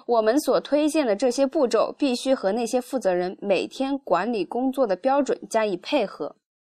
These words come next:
那么开会的用意不是让管理层逃避责任，而是保证管理层履行其职责，去倾听公司里所有关键人物的意见和建议。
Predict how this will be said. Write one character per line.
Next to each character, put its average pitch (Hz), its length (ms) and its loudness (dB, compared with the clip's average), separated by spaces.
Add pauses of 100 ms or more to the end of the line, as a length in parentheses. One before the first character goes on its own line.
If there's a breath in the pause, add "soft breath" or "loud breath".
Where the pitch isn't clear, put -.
(1900)
那 320 80 0
么 269 100 2
开 330 180 0
会 330 160 2
的 226 80 2
用 269 240 2
意 196 180 -2
不 202 200 -4
是 214 200 -2
让 202 220 2
管 185 260 0
理 214 140 -2
层 196 240 -10
逃 175 180 -6
避 202 140 -6
责 185 240 -6
任， 214 240 -4 (440)
而 233 140 2
是 330 120 2
保 247 200 2
证 226 200 -4
管 208 180 2
理 226 140 -2
层 202 280 -6
履 175 160 -2
行 208 320 -2
其 - 240 -6
职 190 300 -6
责， 165 280 -4 (220 loud breath)
去 254 200 -4
倾 294 260 0
听 311 240 0
公 320 160 0
司 320 180 -4
里 240 140 0
所 214 220 -4
有 185 120 2
关 294 280 0
键 269 200 0
人 175 160 -4
物 220 120 -2
的 - 180 -2
意 247 140 -2
见 190 240 -4
和 - 140 -12
建 190 280 -2
议。 - 160 -8